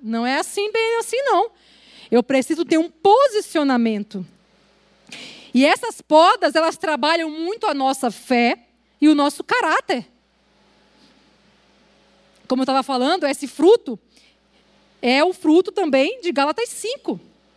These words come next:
Eu vou até ler também. Que são, que é o fruto do Espírito. "Digo, porém", verso, versículo dezesseis, andai no Espírito, e jamais satisfareis a concupiscência da carne,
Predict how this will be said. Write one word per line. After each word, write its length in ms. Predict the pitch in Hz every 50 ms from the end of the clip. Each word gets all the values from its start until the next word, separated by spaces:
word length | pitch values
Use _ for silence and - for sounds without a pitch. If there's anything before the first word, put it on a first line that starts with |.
| _ _ _ _ _ _ _ _ _ _ _ _ _
Eu 100 | - 208
vou 120 | 175 208 214
até 180 | 208 - 320
ler 160 | 359 311 269 285
também. 320 | - 359 330 226 220 277 - _ _ _ _ _ _ _ _ _ _ _ _ _ _ _
Que 180 | - - 392 415
são, 380 | - - - 285 262 339 480 - _ _ _ _ _ _
que 220 | - 311 302 262
é 160 | 262 294 427
o 100 | 466 381
fruto 460 | 349 - - 302 311 392 415 - - 508 523 _ _ _ _ _ _ _
do 160 | 277 285 381
Espírito. 640 | 523 - - - - 359 480 466 403 - - 202 175 - _ _ _ _ - - - - - - _ _ _ _ _ _ _ _ _ _ _ _ _ _ _ _ _ _ _ _ _ _ _ -
"Digo, 400 | 196 202 302 392 440 339 415 -
porém", 460 | - 359 320 294 285 277 269 233 214
verso, 420 | 185 240 262 277 320 - - 277
versículo 500 | 214 220 269 254 - - 359 - 381 339
dezesseis, 640 | 269 233 285 285 285 - 269 240 214 196 - - _ _ _ _ _ _ -
andai 540 | 247 262 262 214 254 269 285 320 370 403
no 160 | 381 359 359 330
Espírito, 720 | 320 339 - - - - 370 392 359 330 - - 214 170 - _ _ -
e 80 | 226 208
jamais 600 | 214 262 262 254 247 269 285 330 392 453 453 -
satisfareis 920 | - 403 381 - - - - 311 269 240 247 262 311 381 403 370 302 349
a 80 | 330 -
concupiscência 800 | 349 349 - 349 349 - 320 262 - - 392 440 508 494 508 466
da 120 | - -
carne, 460 | - 320 285 247 247 226 208 190 170